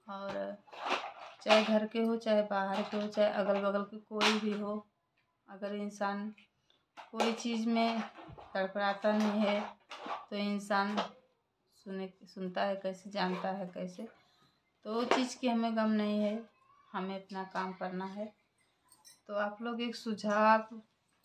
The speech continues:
आप लोग से मैं बताई हूँ एक सुझाव देने के लिए कि इस के मामले में आप लोग एक सुझाव दीजिए हमको कि हम क्या करें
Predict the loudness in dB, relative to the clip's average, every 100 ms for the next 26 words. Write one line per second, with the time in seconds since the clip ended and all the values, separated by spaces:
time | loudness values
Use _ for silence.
0 | _ _ _ _ _ _ -4 -2 -2 -6
1 | -20 _ -14 -4 -2 -2 -4 -2 0 2
2 | 4 6 6 6 4 2 0 -6 -10 -4
3 | -2 0 0 0 -2 -4 -4 -4 -6 -12
4 | -16 -18 -20 _ -16 -16 -10 -8 -8 -10
5 | -8 -6 -6 -10 -18 -20 -20 -20 -20 -20
6 | _ _ _ _ -6 0 2 2 0 -2
7 | 0 0 -2 -4 -6 -6 -8 -8 -8 -4
8 | -2 0 0 0 0 2 2 2 0 0
9 | -2 -2 -12 -20 -20 -14 -6 -4 -2 -2
10 | -4 -6 -8 -8 -8 -6 -6